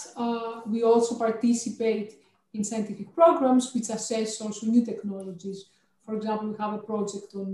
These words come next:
uh, air lubrication, we have a project on, uh, uh, propulsion maneuvering devices, uh, uh, for example, the, the gate radar system.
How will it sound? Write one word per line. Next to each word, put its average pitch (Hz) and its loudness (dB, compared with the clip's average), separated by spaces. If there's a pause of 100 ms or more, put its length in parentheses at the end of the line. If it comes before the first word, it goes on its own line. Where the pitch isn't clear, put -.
uh, 202 -14
air 202 -4
lubrication, 254 4
we 233 -2
have 214 -4
a 196 -6
project 208 -8
on, 196 -8 (400)
uh, - -10
uh, 196 -4
propulsion 220 2
maneuvering 202 0
devices, 220 -2
uh, 220 -8 (400)
uh, 196 -4
for 214 -8
example, 196 -4
the, 196 -6
the 196 -4
gate 208 -2
radar 202 4
system. 190 -12